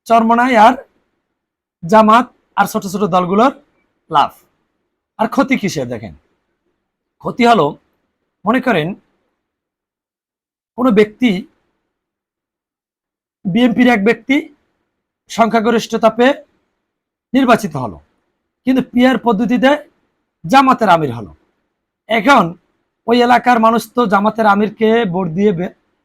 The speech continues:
নির্বাচিত করেনি, সুতরাং তিনি জনগণকে ঠকিয়ে all বাংলাদেশের ভোট নিয়ে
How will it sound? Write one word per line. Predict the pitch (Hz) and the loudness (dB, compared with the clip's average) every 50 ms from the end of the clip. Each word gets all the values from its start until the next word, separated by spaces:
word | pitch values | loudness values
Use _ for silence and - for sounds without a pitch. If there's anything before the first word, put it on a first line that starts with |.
| _ _ - | _ _ -10
নির্বাচিত | 170 190 196 202 190 196 202 160 | -8 -6 -4 -4 -4 -6 -6 -8
করেনি, | 185 - - 233 226 202 170 127 104 78 - _ _ _ _ _ _ _ _ _ _ _ _ _ _ _ _ _ _ _ _ _ _ _ _ | -10 -4 0 2 2 2 0 -2 -8 -14 -20 _ _ _ _ _ _ _ _ _ _ _ _ _ _ _ _ _ _ _ _ _ _ _ _
সুতরাং | - - 226 - 254 262 247 233 202 185 208 - _ _ _ _ _ _ _ _ _ _ _ _ _ _ _ _ _ | -12 -10 -4 0 2 4 4 4 2 0 -4 -10 _ _ _ _ _ _ _ _ _ _ _ _ _ _ _ _ _
তিনি | - 247 247 254 269 | -2 0 0 0 0
জনগণকে | 214 180 214 220 220 226 226 240 240 226 - 262 277 294 - - _ _ _ _ _ _ _ _ _ _ _ _ _ _ _ _ _ | 0 2 2 2 2 2 0 0 -2 -2 -2 -4 -4 -4 -6 -10 _ _ _ _ _ _ _ _ _ _ _ _ _ _ _ _ _
ঠকিয়ে | - 233 240 - - 214 180 135 98 80 _ _ _ _ _ _ _ - | 0 0 0 0 0 -2 -2 -2 -4 -8 _ _ _ _ _ _ _ 0
all | 226 240 254 233 | 2 2 4 4
বাংলাদেশের | 190 214 220 220 233 226 240 - - 247 233 | 4 2 2 2 0 0 0 0 0 0 0
ভোট | 190 196 226 220 220 - | 0 0 -2 -2 -2 -4
নিয়ে | 226 240 247 269 302 294 | -2 0 0 0 0 -2